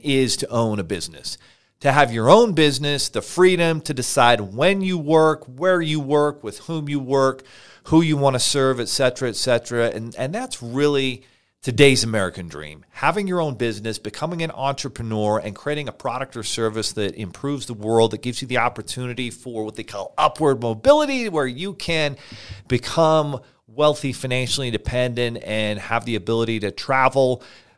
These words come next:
you know, run your schedule, spend time with your family, do things on your own terms. And that's really what the American dream is, I think, in twenty twenty-three. So in this article,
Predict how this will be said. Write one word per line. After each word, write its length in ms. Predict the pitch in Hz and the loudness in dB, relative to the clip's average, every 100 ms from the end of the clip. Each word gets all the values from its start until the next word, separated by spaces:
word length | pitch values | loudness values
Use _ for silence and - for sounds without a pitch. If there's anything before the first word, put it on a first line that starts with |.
| _ _ _ | _ _ _
you 120 | 123 | -8
know, 80 | 107 | -4
run 280 | 95 131 160 | 0 0 0
your 80 | 143 | -2
schedule, 800 | - - 131 127 127 120 113 - _ - | -2 4 2 2 0 -2 -4 -10 _ -12
spend 340 | - - 175 | -10 -8 -8
time 220 | - 143 | -6 -6
with 100 | 131 | -6
your 80 | - | -10
family, 300 | - 120 117 | -6 -4 -4
do 120 | 110 | -6
things 320 | 131 147 127 - | -6 -6 -6 -4
on 160 | 107 | -4
your 160 | 104 104 | -6 -6
own 280 | 113 113 101 | -4 -6 -8
terms. 440 | - 104 101 - | -8 -6 -6 -10
And 120 | - 104 | -18 -14
that's 320 | 160 - - | -10 -10 -10
really 560 | 113 127 131 123 120 | -2 2 2 2 -2
what 220 | 120 107 101 | -4 -8 -6
the 80 | |
American 420 | 104 101 101 104 92 | -4 -2 -2 -4 -6
dream 280 | 95 104 | -6 -4
is, 120 | 101 87 | -4 -4
I 100 | 95 | -6
think, 200 | 104 95 | -6 -12
in 60 | |
twenty 280 | 92 110 101 | -12 -8 -8
twenty-three. 580 | 92 104 92 - 101 107 | -8 -10 -10 -10 -10 -8
So 200 | - 117 | -10 -6
in 220 | 180 277 | -6 -6
this 200 | 311 - | -6 -6
article, 680 | 143 123 95 - 85 87 | 2 2 2 -4 -8 -8